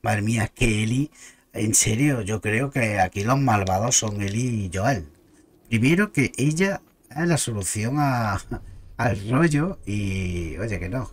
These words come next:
que no se va a morir. A ver, ¿yo por dónde he entrado? He entrado por ahí. Aquí es donde estaban, ellos aquí dando por culo. Porque han venido a-, y no hay nada aquí que recoger, no hay nada. Bueno, bueno.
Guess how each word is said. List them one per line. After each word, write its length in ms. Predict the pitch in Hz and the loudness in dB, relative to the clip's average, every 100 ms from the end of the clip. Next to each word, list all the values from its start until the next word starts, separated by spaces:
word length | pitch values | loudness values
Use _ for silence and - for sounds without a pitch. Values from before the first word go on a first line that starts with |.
| - | -12
que 100 | - | -8
no 320 | 95 120 123 104 | -6 -4 -4 -6
se 140 | 120 | -6
va 60 | 113 | -6
a 40 | |
morir. 280 | 107 90 - _ _ _ _ _ _ _ - | -6 -8 -12 _ _ _ _ _ _ _ -2
A 80 | 147 | -2
ver, 120 | 110 | 0
¿yo 140 | 135 | -2
por 140 | 160 160 | 0 0
dónde 300 | 143 127 117 | 0 0 -2
he 60 | - | -4
entrado? 600 | 82 - 104 113 90 80 _ _ _ _ _ 117 | -4 -2 0 2 0 -8 _ _ _ _ _ -12
He 40 | |
entrado 220 | 120 127 | -8 -6
por 120 | 135 | -4
ahí. 240 | 95 87 82 _ _ _ _ _ _ - | -6 -6 -10 _ _ _ _ _ _ -12
Aquí 300 | 110 - 127 | -10 -6 -4
es 120 | 120 | -2
donde 220 | 127 127 | -2 -2
estaban, 400 | - 135 107 104 | 0 0 0 0
ellos 220 | 117 120 | 0 2
aquí 180 | 120 123 | 0 0
dando 200 | 120 117 | -2 -4
por 160 | 120 113 | -4 -4
culo. 300 | 139 131 165 - - - - - - - - - - - - - - - - - _ _ _ _ _ _ _ _ _ - | -2 -2 -6 -12 -20 -18 -16 -16 -18 -20 -20 -20 -20 -20 -20 -20 -20 -20 -20 -20 _ _ _ _ _ _ _ _ _ -12
Porque 240 | 95 110 | -8 -6
han 80 | 117 | -6
venido 200 | 120 123 | -4 -4
a-, 120 | 127 | -6
y 120 | 101 104 | -6 -4
no 80 | |
hay 100 | 120 | -4
nada 280 | 143 101 123 | -2 0 0
aquí 180 | 165 - - | -2 -6 -8
que 80 | 107 | -6
recoger, 500 | 104 - - 98 135 | -6 -8 -8 -8 -8
no 60 | 107 | -10
hay 80 | 113 | -8
nada. 340 | 101 95 87 _ - | -8 -10 -12 _ -16
Bueno, 160 | 92 | -14
bueno. 160 | 90 | -14